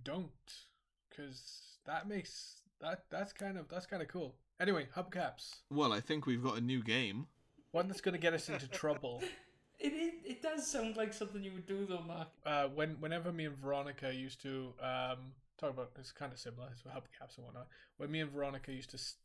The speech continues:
Speaker 1: uh, wait for the bus when we were going back to my place, I'd pretend, like, you know the bus drivers when they change, <laughs> when they change bus, uh, they change drivers middle, like, middle of the day. You get the bus driver trying to, like, adjust the seat,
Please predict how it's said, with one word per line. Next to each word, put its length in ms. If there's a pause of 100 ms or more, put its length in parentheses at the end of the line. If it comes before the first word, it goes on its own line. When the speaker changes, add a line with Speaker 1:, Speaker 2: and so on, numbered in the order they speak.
(180)
Speaker 1:
uh, 180
wait 220
for 120
the 80
bus 460 (220)
when 160
we 80
were 60
going 180
back 180
to 60
my 140
place, 440 (340)
I'd 140
pretend, 420
like, 160
you 60
know 80
the 60
bus 220
drivers 400
when 80
they 100
change, 580 (320)
<laughs> 320
when 120
they 80
change 340
bus, 360
uh, 180
they 160
change 320
drivers 600 (480)
middle, 440
like, 200
middle 200
of 60
the 80
day. 320 (340)
You 60
get 120
the 40
bus 200
driver 280
trying 220
to, 80
like, 220
adjust 340
the 80
seat, 420